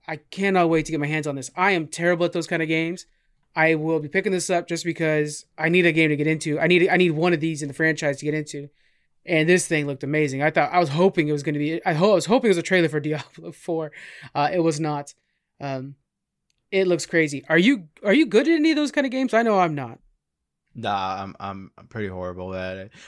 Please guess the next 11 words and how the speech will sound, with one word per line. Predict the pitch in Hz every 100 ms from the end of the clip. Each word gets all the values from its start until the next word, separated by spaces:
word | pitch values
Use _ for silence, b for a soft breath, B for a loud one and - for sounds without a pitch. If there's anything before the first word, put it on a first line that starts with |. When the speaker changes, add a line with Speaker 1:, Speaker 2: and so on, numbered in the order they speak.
| B
Speaker 2:
But | 139 147 -
I've | 117 147 143
never | 190 208
actually | 170 175 135
heard | 98 107 120
of | 110 92
Demon's | 101 110 107
Souls | - 98 92
until | 90 98 95
now, | 92 92 92 87 92 _
so. | _ 101 95 90 90